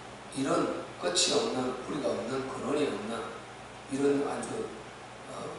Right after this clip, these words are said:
이상한 모습이 되어버리는 거죠. 절대로 그럴 수는 없습니다.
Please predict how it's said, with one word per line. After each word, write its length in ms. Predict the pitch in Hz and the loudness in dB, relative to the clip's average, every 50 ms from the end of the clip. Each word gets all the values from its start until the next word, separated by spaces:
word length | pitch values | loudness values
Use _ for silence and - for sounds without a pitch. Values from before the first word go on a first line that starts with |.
| - - - - - | -10 -10 -10 -10 -8
이상한 400 | - - - 147 147 160 160 147 | -4 0 4 4 4 4 4 4
모습이 400 | 143 139 - 135 127 127 127 127 | 4 2 2 2 0 -2 -2 -2
되어버리는 460 | - - 226 - - - - - - - | -2 0 0 2 2 0 -2 -4 -6 -6
거죠. 140 | - - - - - - - - - - - - - - - - - - - - - - - - | -8 -8 -8 -10 -10 -12 -14 -14 -14 -14 -16 -16 -16 -16 -16 -16 -16 -14 -14 -14 -14 -14 -6 -2
절대로 640 | 135 139 139 135 139 135 143 143 143 143 139 139 143 | 2 2 4 4 6 8 8 10 10 8 8 6 2
그럴 160 | - - 135 127 | 0 -2 -2 -2
수는 200 | 127 - 127 117 | -2 -2 -2 -4
없습니다. 400 | 113 - - - 127 - - - | -4 -4 -4 -4 -4 -6 -6 -6